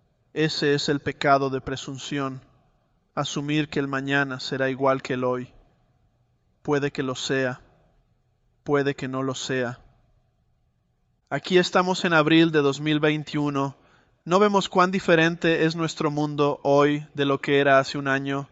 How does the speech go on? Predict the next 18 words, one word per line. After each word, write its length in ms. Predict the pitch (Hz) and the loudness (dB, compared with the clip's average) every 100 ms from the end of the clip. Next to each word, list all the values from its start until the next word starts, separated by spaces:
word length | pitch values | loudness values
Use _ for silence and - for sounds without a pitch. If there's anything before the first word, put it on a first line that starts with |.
| _ _ _ _ | _ _ _ _
en 140 | 151 143 | -2 0
enero 380 | 135 139 147 139 | 2 2 4 2
de 100 | 139 | 2
dos 220 | 135 135 | 0 -2
mil 200 | 135 131 | -4 -2
veinte? 540 | 131 135 135 147 143 - _ _ _ _ _ | 0 -2 -2 -4 -6 -12 _ _ _ _ _
El 140 | 147 | -4
mundo 300 | 151 151 151 | -2 -2 -2
entero 340 | 147 143 139 139 | -2 0 0 0
es 80 | 135 | -2
diferente. 720 | 139 135 131 131 127 123 120 _ _ _ _ _ _ | -6 -6 -6 -8 -6 -8 -8 _ _ _ _ _ _
Todo 260 | - 143 139 | -2 2 2
ha 60 | 135 | 2
cambiado. 640 | 135 131 135 123 120 - _ _ _ _ _ _ _ | -2 2 2 2 0 -8 _ _ _ _ _ _ _
Los 200 | 135 135 | -10 -4
mandatos, 840 | 135 131 139 143 143 143 139 - - | -4 4 6 6 2 -4 -4 -8 -4
la 140 | 127 | -2
vacuna, 800 | 123 - 143 143 143 139 135 | -2 -2 -4 -4 -2 -2 -4